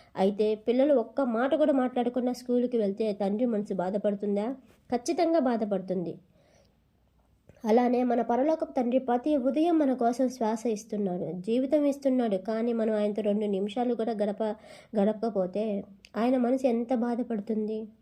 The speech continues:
ప్రతిరోజు మొదటి గయ-, గడియ దేవునికి ఇవ్వండి.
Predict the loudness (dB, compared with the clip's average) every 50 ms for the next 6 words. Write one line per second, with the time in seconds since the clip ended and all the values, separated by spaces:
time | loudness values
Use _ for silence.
0 | _ _ _ _ _ _ _ _ _ _ _ _ 0 2 2 2 4 2 4 4
1 | 6 6 4 4 2 2 2 2 2 0 0 2 2 2 2 2 0 0 0 -2
2 | -2 -2 -2 -2 0 0 0 0 -2 -2 -4 -4 -8 -10 -18 -20 _ _ _ _
3 | -8 -4 -2 0 2 2 4 2 2 0 -2 -4 -4 -4 -4 -4 -4 -6